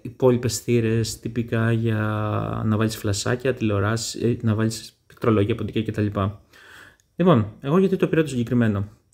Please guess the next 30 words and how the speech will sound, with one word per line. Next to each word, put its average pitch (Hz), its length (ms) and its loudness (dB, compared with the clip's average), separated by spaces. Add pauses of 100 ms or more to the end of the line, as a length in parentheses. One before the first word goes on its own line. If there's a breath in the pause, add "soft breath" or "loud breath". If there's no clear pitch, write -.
(100)
Καταρχάς, 180 560 0 (320 loud breath)
ήθελα 165 360 2
να, 131 500 0 (100)
βασικά - 280 0
το 226 100 4
ήθελα, 117 300 4
μ' 139 80 4
άρεσε 160 220 0
πάρα 147 200 2
πολύ 139 180 0
σαν 143 140 -2
σχεδιασμός. 117 880 2 (360 loud breath)
Ήθελα 156 580 2
να 120 280 2
έχω 135 420 0
Netflix 127 420 -2 (680)
και 117 460 2
Disney 123 280 2
Plus - 20 -
τέσσερα 117 600 -2
K, 113 360 0 (760 soft breath)
το - 80 2
οποίο 185 220 4
θα 180 120 2
μου 151 60 4
πεις 180 200 0
υπάρχουν 170 360 -2
κι 160 80 -2
άλλα 165 180 4
δύο-τρία 147 760 2